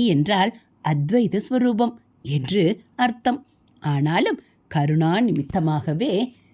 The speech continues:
மனசை பண்ணி போட்டுக்கொண்டு, "ஐயோ, குழந்தைகள் இப்படி கெட்டு போகிறதுகளே" என்று உருகி கொண்டிருந்தார். அத்வைதத்துக்கு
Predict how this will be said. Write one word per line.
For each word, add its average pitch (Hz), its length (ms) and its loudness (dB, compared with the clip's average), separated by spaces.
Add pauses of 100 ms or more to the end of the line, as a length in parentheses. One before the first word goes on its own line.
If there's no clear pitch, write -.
(1300)
மனசை 156 440 -2 (300)
பண்ணி 160 320 0
போட்டுக்கொண்டு, 175 760 -4 (340)
"ஐயோ, 180 460 0 (460)
குழந்தைகள் 170 600 -2 (220)
இப்படி 226 320 -4
கெட்டு - 280 -4
போகிறதுகளே" 226 760 -2 (500)
என்று 165 380 -2 (420)
உருகி 190 680 0
கொண்டிருந்தார். 156 720 -2 (840)
அத்வைதத்துக்கு 143 840 -2